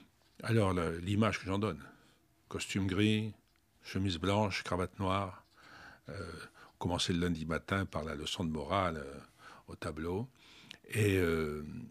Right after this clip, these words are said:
c'est, cet homme m'a, a su me prendre, a su me,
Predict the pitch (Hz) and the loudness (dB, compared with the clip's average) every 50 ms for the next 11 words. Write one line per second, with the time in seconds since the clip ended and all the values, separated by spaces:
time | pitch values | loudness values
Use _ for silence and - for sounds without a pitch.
0 | - - - - - - - 92 85 82 87 90 87 87 - - 90 80 - - | -14 -10 -6 0 2 2 2 2 0 -2 -2 -4 -2 0 0 0 0 -2 -2 2
1 | - 95 107 113 117 101 87 85 85 82 80 78 76 73 71 71 73 73 - - | 6 8 8 10 8 8 6 4 2 2 0 0 -2 -6 -8 -8 -10 -10 -12 -12
2 | _ - - - - - - - - - 95 85 80 - - 87 95 101 101 98 | _ -20 -20 -14 -6 -2 2 2 4 6 4 4 2 2 2 6 8 8 10 10
3 | 101 98 92 85 85 85 - - 95 82 82 85 | 8 8 6 4 4 2 2 0 0 -4 -4 -8